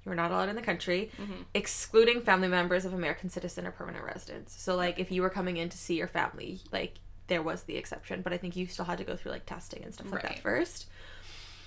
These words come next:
Speaker 1: Um, on February second, there was the first death outside of China. It was a forty-four-year-old man in the Philippines. Um, February third, Chinese Foreign Ministry accuses the U S of inappropriately reacting to the outbreak and spitting fear,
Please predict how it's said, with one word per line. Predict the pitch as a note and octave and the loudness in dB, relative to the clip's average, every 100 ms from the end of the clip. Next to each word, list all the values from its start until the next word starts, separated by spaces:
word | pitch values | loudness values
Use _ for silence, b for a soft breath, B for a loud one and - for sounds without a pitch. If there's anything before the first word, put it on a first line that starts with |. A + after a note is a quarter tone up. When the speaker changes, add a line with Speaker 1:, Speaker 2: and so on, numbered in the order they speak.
| B B B - | B B B 2
Speaker 1:
Um, | G3 F#3+ | 4 6
on | F#3+ F#3+ | 4 4
February | F#3+ F#3 F#3+ | 4 4 4
second, | F#3+ F#3 F3+ B3 B3+ | 4 0 0 0 4
there | F#3+ | 2
was | G3 | 2
the | F#3 | -4
first | - A3+ D4 - - | 0 4 4 2 2
death | F#3+ G3 - | 6 6 4
outside | - - - G#3 A3+ | 0 0 4 6 6
of | G3+ | 2
China. | - E3+ D#3+ F#3 B3+ | 0 0 2 2 4
It | E3+ | 4
was | F#3 F#3+ | 4 0
a | |
forty-four-year-old | - F#3+ A3+ A3+ G#3 G#3+ A#3 | 0 2 2 2 2 2 2
man | G#3 F3 F3 | 0 0 0
in | F#3 | -2
the | |
Philippines. | A3+ F3 E3 F3 E3 B3 D4+ - - - | 0 0 0 -2 -2 -4 -6 -8 -8 0
Um, | G3 G3 F#3+ F#3+ | 2 6 4 4
February | F#3+ F#3 F#3 | 4 4 2
third, | F#3 - C4+ C4+ C4+ C4+ B B | 0 0 4 6 4 0 B B
Chinese | - G#3+ G#3 G#3+ G#3+ | -2 2 2 2 -2
Foreign | - G3+ G#3 G3+ G3 F#3 | -2 2 2 2 0 0
Ministry | F#3 F#3+ A3 - B3+ C#4 C#4+ - | 0 0 -2 -4 -2 0 0 -2
accuses | G3+ A3 G3+ G#3 | -4 -4 -4 -4
the | G3+ | 0
U | F#3+ G3 | 2 4
S | G#3 | 2
of | G#3 - | -2 -2
inappropriately | G3+ G#3 G#3+ G3+ A3 A#3 A#3+ | -4 0 0 2 0 0 0
reacting | A3+ F#3+ F3+ G3+ G3+ | 2 2 2 -2 -6
to | - | -4
the | - | 0
outbreak | F#3+ - - F#3 - | 0 0 0 0 -2
and | F#3 | -6
spitting | - F#3+ F#3 | -4 -2 -2
fear, | F#3 - G3+ G3 F#3+ C4 | -4 -4 0 2 2 0